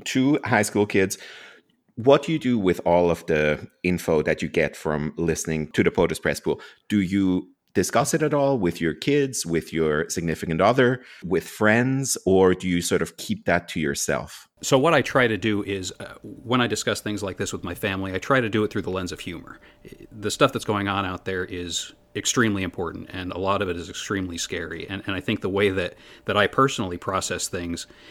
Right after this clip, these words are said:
Speaker 2: is to try to, to push it through that lens of humor so I can deal with it a little bit better. Otherwise, it, you know, it's, it's with the kinds of things that are happening,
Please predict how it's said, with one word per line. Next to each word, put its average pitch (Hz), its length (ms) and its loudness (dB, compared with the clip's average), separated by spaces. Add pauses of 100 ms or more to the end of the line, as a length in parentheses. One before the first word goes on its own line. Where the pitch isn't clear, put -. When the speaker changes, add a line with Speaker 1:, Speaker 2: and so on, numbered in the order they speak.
(160)
Speaker 2:
is 107 200 0
to 98 140 -2
try 110 260 4
to, 95 300 0 (360)
to - 100 -10
push 123 240 2
it 110 100 -8
through 107 180 -2
that 95 200 -2
lens 95 240 -2
of 87 60 -8
humor 98 300 -6
so - 200 -6
I 95 140 -6
can 87 180 -6
deal 90 260 -2
with 82 160 -10
it 90 180 -8 (380)
a 107 60 -6
little 98 220 -2
bit 85 160 -6
better. 82 280 -4
Otherwise, 95 480 0
it, - 280 -10 (120)
you - 220 -10
know, 104 60 -4
it's, - 100 -10
it's - 300 -10 (640)
with 110 260 -8
the 107 100 -2
kinds 123 280 2
of 101 60 -2
things 104 200 -2
that 92 80 -4
are 90 80 -2
happening, 104 440 -4